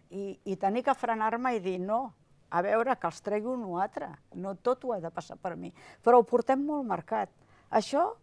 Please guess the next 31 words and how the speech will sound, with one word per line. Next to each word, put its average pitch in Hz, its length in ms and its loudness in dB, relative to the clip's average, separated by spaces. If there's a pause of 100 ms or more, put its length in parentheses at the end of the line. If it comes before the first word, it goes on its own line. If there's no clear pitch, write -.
ho 208 160 2
ha 247 60 8
de 240 100 4
fer, - 180 -4
a 214 60 6
vegades 262 340 8
la 277 60 -2
meva 233 120 2
filla 254 260 2
m'ho 240 140 0
recrimina, 208 500 -2 (280)
"Però, 247 180 6
mama, 320 420 2
per 233 180 0
què 285 100 0
ho 311 80 2
fas, 247 300 2
això?". 196 260 -2
Dic 196 160 -4
que 262 80 4
perquè 226 380 4
ho 208 80 2
dec 240 160 2 (100)
portar 220 540 2
imprès 202 520 2
en 220 140 -4
el 196 140 0
meu 196 240 -6
A 196 80 -2
D 196 120 -4
N 214 220 -10